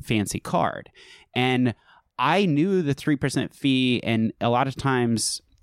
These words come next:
y-, y-, places will be like, you know, the convenience is great, especially coffee shops, even though they're paying whatever on those small purchases, it's still worth the convenience of people.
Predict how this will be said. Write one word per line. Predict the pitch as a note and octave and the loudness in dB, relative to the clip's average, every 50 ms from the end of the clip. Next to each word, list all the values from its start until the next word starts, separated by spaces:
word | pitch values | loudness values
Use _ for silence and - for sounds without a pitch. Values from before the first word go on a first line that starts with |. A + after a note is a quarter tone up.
| _ - | _ -4
y-, | F#2 B1+ G1+ - E2 G#2 | -4 -4 -4 -4 -2 -2
y-, | A2+ A2 | -2 -2
places | - C3+ C3+ B2 - B2 A2 G#2+ | 0 -2 -2 -2 -2 -2 -2 0
will | A2+ A2 | -2 0
be | A2 A2+ | 0 0
like, | A2 G#2+ G2+ - | -2 -2 -2 -2
you | C3+ B2+ | 0 0
know, | B2+ B2+ B2 A#2+ - - - | 2 2 2 2 0 -2 -4
the | A#2+ A2 A#2 | -6 -6 -4
convenience | - - B2 B2 C3 B2+ C3 B2 - - | -2 0 2 2 2 2 2 0 0 -2
is | G#2 - | -4 -2
great, | - A#2+ A#2+ A#2 | 0 0 0 0
especially | G#2+ G#2+ - B2 - - G#2+ | 0 0 -2 -2 -2 -2 -4
coffee | - - - G2+ G2+ - A#2 G2+ | -4 -2 -2 -2 0 -2 -4 -4
shops, | F#2 A2+ G#2 G#2 - - | -2 0 0 0 0 -2
even | - A#2 A#2 A2+ A2 | -2 0 0 0 0
though | G#2 G#2 G2 | 0 0 0
they're | F#2+ F2+ - | 0 0 -2
paying | - G#2+ G2+ G2+ G2+ G2 G2 - - - - - | -2 0 0 0 0 0 -2 -6 -10 -18 -10 -4
whatever | - G#2 A2 G#2+ A2+ A2 G2+ A2 G#2+ G#2+ | -2 0 0 2 0 0 0 0 0 0
on | G2+ G2+ | 0 0
those | G2+ G2+ G2+ - | 0 0 -2 0
small | - G#2 G2 G2 F#2+ | 0 0 2 2 0
purchases, | - - G2+ F#2+ - A2+ G#2+ - - A#2+ B2+ A#2 - - - - - - - - | 0 0 -2 0 0 -2 -2 0 0 0 -2 -2 -6 -12 -20 -20 -20 -14 -14 -6
it's | - - | -4 -2
still | - - C#3 C3+ A#2+ | 0 0 0 0 0
worth | G#2+ G#2 A2 A#2+ B2 A#2 - - - | 0 0 0 0 0 -2 -6 -6 -6
the | A2 G#2+ | -6 -4
convenience | - - G#2 F#2+ - G2+ G2+ G#2+ A#2 B2 C3+ - - | -2 -2 -2 0 2 2 2 4 2 2 2 0 -2
of | C#3 - | -4 -2
people. | - D#3+ D#3 - D#3+ E3 E3 D#3+ | -2 -2 0 0 0 0 0 -2